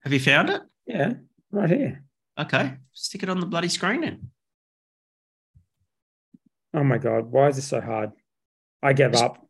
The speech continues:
Speaker 1: press the, press the green
Speaker 2: No,
Speaker 1: share
Speaker 2: there's too many
Speaker 1: screen button.
Speaker 2: permissions necessary. It's way too hard.
Speaker 1: Okay, can you click the security button at the bottom?
Speaker 2: <sighs>
Speaker 1: See a
Speaker 2: Yes.
Speaker 1: little shield and then go allow participants to share screen.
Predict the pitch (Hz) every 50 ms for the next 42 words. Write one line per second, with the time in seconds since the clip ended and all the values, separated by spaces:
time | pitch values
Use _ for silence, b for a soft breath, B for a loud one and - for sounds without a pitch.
0 | _ _ 175 - - - - - - - - - 196 196 196 - 202 180 151 160
1 | 151 151 151 156 156 160 160 156 156 160 - - - 180 160 165 165 165 160 156
2 | 147 147 135 - 185 175 143 139 143 135 139 139 131 135 139 156 147 139 131 113
3 | 127 131 127 - - 143 131 139 131 123 123 123 123 117 - 123 127 123 117 113
4 | - 127 117 - 117 113 113 110 - _ _ _ _ _ _ _ _ _ _ _
5 | _ - 143 135 143 120 - - - - - _ _ _ - - 160 156 170 185
6 | 190 202 196 196 196 _ _ _ - - 170 170 - - - 160 - - 156 -
7 | - - 131 123 135 139 139 147 139 131 131 120 107 76 78 170 196 196 - -
8 | 135 127 117 107 113 123 160 320 320 320 - _ _ _ _ _ _ _ _ _
9 | _ _ _ _ _ _ _ _ _ _ _ _ _ _ _ _ - 175 170 160
10 | 143 127 110 104 - - - - _ _ - _ _ _ _ _ _ _ _ _
11 | _ _ _ _ _ _ _ _ _ - 135 135 131 127 131 147 151 147 - -
12 | - 156 143 143 170 220 311 - - - 127 117 127 123 117 131 123 123 120 -
13 | 123 117 120 123 123 131 127 - 127 117 - - 131 127 - - - 107 117 127
14 | - - 117 - - - 107 110 107 - - - 107 101 98 95 95 101